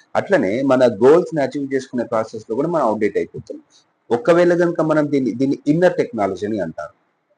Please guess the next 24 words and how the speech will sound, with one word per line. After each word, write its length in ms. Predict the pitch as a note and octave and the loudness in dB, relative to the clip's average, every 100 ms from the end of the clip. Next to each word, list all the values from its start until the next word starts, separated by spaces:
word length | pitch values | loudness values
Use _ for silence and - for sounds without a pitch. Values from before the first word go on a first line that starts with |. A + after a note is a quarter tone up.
| _ _ | _ _
ఇన్నర్ 240 | B2 C#3 - | -4 -2 -4
టెక్నాలజీ. 460 | - F#2+ F2 F2 | -6 -6 -6 -6
దీని 380 | G2+ G2 C#3+ G3 | -10 -4 -2 0
మీద 200 | F3+ E3+ | -2 -2
కనుక 360 | E3 D#3 D3 D3 | -2 -2 -4 -4
మనకు 240 | C#3+ C3+ | -4 -4
కొంత 220 | - B2 | -6 -2
అవగాహన 400 | A2 A2+ C3 C3 | 0 0 0 -4
ఉన్నట్టయితే, 680 | A#2 F#2+ F#2+ - D2 - D3+ - - _ - | -6 -6 -6 -6 -8 -4 -6 -6 -20 _ -4
so 40 | C3 | 0
మన 240 | B2 A#2 | 0 -2
జీవితాన్ని 800 | G2 A#2 D3 E3 C#3 G2 G#2+ A#2+ - _ _ - | -4 0 0 2 0 -2 -8 -12 -18 _ _ -16
మనం 540 | F#2 G2+ C3+ E3+ D#3 - _ _ _ _ _ - | -6 -2 -2 -2 -6 -10 _ _ _ _ _ -4
చాలా 220 | A2+ A2+ - - | -2 -2 -6 -6
హాయిగా, 460 | G2+ G#2+ A2+ B2+ E3+ - _ | -2 0 -2 -4 -6 -12 _
ప్రశాంతంగా 720 | G2 - A#2 A2 A2+ A2 A2 - _ - | -10 -6 -6 -6 -6 -4 -6 -6 _ -4
అలా 220 | G2 F#2 G2+ | -2 -4 -4
ముందుకు 260 | G#2+ B2+ | -4 -4
తీసుకెళ్తూ 540 | B2 A2 - F#2+ F#2 F#2+ | -4 -6 -4 -6 -4 -6
ఉండొచ్చు, 340 | F#2 F2+ A#2 | -4 -6 -4
అనుకున్న 380 | F#2 G2+ A2+ G#2+ | -4 -4 -2 -2
లక్ష్యాలను 400 | F#2+ - G2+ G2 | -2 -4 -8 -8
సాధిస్తూ 440 | E2 D#2+ E2+ - | -8 -8 -10 -8
ఉండొచ్చు. 460 | G2+ D2 C2+ - | -6 -8 -10 -16